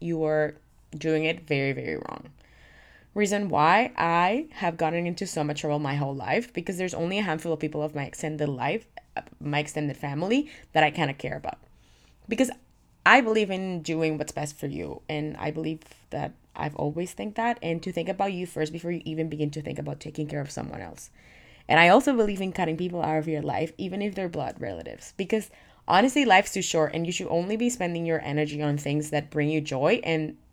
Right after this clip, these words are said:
that you really care about. So compared to the family dynamics here in North America, like, the members of the Latin American family usually put family first.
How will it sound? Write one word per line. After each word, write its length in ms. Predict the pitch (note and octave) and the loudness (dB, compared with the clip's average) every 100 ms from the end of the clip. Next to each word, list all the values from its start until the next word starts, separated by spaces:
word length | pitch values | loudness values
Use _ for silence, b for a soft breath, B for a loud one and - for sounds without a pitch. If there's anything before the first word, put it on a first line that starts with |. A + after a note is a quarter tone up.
| - | -4
that 140 | D3+ E3+ | 0 0
you 100 | E3 | 0
really 240 | F#3 A3 | 0 0
care 240 | - C#3 | -2 -6
about. 280 | - - - - _ _ _ _ _ _ _ _ - B B B | -6 -6 -14 -18 _ _ _ _ _ _ _ _ -20 B B B
So 180 | - B3 | 4 6
compared 340 | C4+ B3 A3+ | 6 4 4
to 80 | D#4 | 2
the 40 | |
family 320 | D#4+ A3+ A3+ G#3+ | 4 4 4 4
dynamics 480 | E3+ D3+ D3 D#3+ | 4 4 2 0
here 140 | E3+ D#3 | 0 0
in 80 | D3+ | 2
North 220 | D3 D3 | 0 0
America, 340 | C#3+ C#3+ D3+ | 0 0 2
like, 180 | D3+ D#3 | 2 0
the 60 | E3 | 0
members 380 | D#3 F#3 A#3+ | 0 2 0
of 80 | B3 | 0
the 80 | G3+ | 0
Latin 280 | E3 D3+ D#3+ | 0 0 0
American 360 | D3 C#3+ C#3+ | -2 -2 -4
family 440 | C#3+ D3 C#3+ D3 D3 | -2 0 2 0 -2
usually 500 | D#3 F3 G#3 G#3+ F#3+ | -4 -4 -4 -4 -4
put 200 | E3+ D3+ | -6 -6
family 420 | - C#3+ C3+ B2 | -4 -4 -4 -10
first. 420 | - - - - | -10 -12 -12 -16